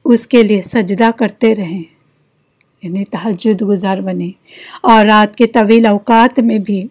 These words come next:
اس کی تسبیح کرتے رہیں۔" حق کے انکاری دنیا سے محبت کرتے ہیں۔ یہ کافر جو ہے، ان کو دنیا سے محبت ہے، اور آگے جو بھاری دن آنے والا ہے، قیامت کا جو آ رہا ہے،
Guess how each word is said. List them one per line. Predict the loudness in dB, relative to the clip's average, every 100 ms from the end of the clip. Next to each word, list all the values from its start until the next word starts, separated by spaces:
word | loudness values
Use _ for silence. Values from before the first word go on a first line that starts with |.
| -10
اس | -10 -6
کی | -4
تسبیح | -2 -4 -4 -6 -4
کرتے | -8 -2 -2
رہیں۔" | -2 -8 -10 -12 -18 _ _ _ _ _ _ _ _ _ -2
حق | 0 0 2
کے | 2
انکاری | 2 2 4 4 6 4 4
دنیا | 2 2 2 2
سے | 0 0
محبت | 0 0 0 -2 -2
کرتے | -6 -4 -6
ہیں۔ | -4 -6 -8 -10 _
یہ | -12
کافر | -4 -4 0 0 2
جو | 2 0
ہے، | 2 2 0 -6 _ _
ان | 0 2
کو | 2
دنیا | 4 6 6 4 0
سے | 2
محبت | 2 2 -2 -4 -6
ہے، | -12 -16 _ -20 -20 -4
اور | 2 4
آگے | 6 6 6 4 2
جو | 0
بھاری | 0 2 4 4 6
دن | 6 6
آنے | 6 4
والا | 2 0
ہے، | -2
قیامت | -2 0 4 4 4 2
کا | 0
جو | 4 4
آ | 4 4
رہا | 4 2 0
ہے، | -4 0 0